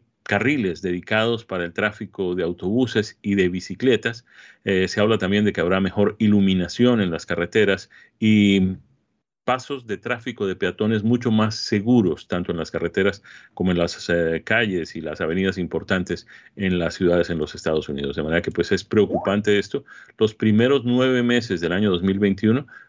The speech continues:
presentaron una cifra de treinta y un mil setecientos veinte muertos como consecuencia de accidentes de tránsito. Es la cifra más alta para nueve meses desde el año dos mil seis.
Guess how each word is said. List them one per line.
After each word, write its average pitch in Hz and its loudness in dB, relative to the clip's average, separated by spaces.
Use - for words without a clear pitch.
presentaron 95 0
una 107 2
cifra 107 -4
de 95 0
treinta 95 -2
y 90 0
un 87 -2
mil 147 0
setecientos 107 -2
veinte 107 -2
muertos 104 -2
como 73 -12
consecuencia 95 -2
de 90 2
accidentes 85 -2
de 82 -4
tránsito. 92 -2
Es 98 -4
la 98 2
cifra 101 -4
más 117 0
alta 95 -2
para 80 -6
nueve 104 0
meses 117 -2
desde 87 0
el 85 0
año 95 4
dos 82 -2
mil 78 -2
seis. - -2